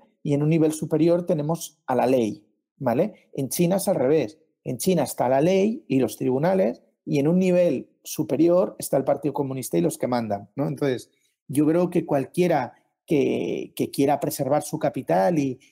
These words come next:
y que quiera tener, eh, rendimientos a largo plazo y,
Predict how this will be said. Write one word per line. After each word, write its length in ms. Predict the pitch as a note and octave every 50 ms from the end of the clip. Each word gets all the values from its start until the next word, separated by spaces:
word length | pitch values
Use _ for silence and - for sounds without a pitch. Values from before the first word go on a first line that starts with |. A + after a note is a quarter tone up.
| _ _
y 140 | - - D#3
que 120 | - D3+ D3+
quiera 220 | - D#3+ D3+ C#3
tener, 540 | - - C#3 C#3 D3 D3+ D3 C3+ - - _ _
eh, 380 | - C#3 A#2+ A2+ A2+ A2+ A2+ A2+
rendimientos 640 | G#2+ A#2+ B2+ B2+ B2+ B2 C3 C#3 C#3+ - C#3 - -
a 60 | A2
largo 340 | A2 A#2 C3+ C#3 C3+ C3+ -
plazo 440 | - D3 F3 F3+ - - F3+ E3 D#3
y, 220 | D3 C#3 B2+ A#2